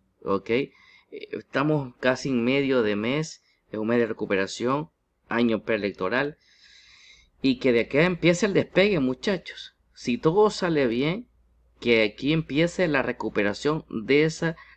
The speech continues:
retroceso que hemos tenido. Todo va a depender, precio de gasolina, los bonos, la situación que está pasando geopolítica, que no se nos olvide, ¿ok? También, porque noviembre y diciembre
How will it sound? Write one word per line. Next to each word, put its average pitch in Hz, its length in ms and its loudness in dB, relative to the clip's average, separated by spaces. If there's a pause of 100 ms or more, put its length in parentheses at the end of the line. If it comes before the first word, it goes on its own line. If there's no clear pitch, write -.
retroceso 120 720 0
que 123 100 0
hemos 123 260 0
tenido. 92 560 -6 (640)
Todo 143 300 8
va 135 100 4
a 131 40 2
depender, 147 600 0 (360)
precio 120 360 0
de 98 60 2
gasolina, 160 720 -2 (320)
los 92 540 -2
bonos, 151 720 2
la 92 160 -4
situación 101 460 -4
que - 100 -8
está 107 180 -4
pasando 104 380 -2
geopolítica, 101 1000 0
que 95 180 -8
no 104 200 -4
se 123 160 -6
nos 98 220 -6
olvide, 98 540 -4 (480)
¿ok? 87 220 -4 (260)
También, 95 500 -4
porque 123 500 -2 (220)
noviembre 120 580 0
y 110 60 0
diciembre 147 680 -4